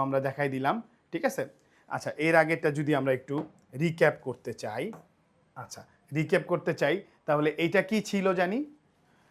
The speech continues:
সবার মনে আছে, U ছিল জিরো, আর ডিফারেন্টটা হইলো এখানে U এর মানটা চলে আসছে কি? ফাইভ,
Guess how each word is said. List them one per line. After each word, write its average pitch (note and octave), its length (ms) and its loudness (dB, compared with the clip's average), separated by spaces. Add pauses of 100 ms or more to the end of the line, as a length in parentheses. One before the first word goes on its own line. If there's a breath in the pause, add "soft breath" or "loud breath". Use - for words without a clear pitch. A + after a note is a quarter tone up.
(140)
সবার E3 260 6
মনে E3 180 4
আছে, C3+ 100 -4 (120)
U - 20 0 (120)
ছিল G3+ 140 2 (180)
জিরো, E3+ 220 4 (680)
আর C#3 120 4 (120)
ডিফারেন্টটা F#3 420 2
হইলো F#3 160 4 (120)
এখানে E3+ 220 -2 (180)
U - 100 0
এর F3 120 2
মানটা F3+ 280 2
চলে F#3+ 200 4
আসছে F#3+ 180 -2 (100)
কি? B3 80 2 (400)
ফাইভ, D3 200 6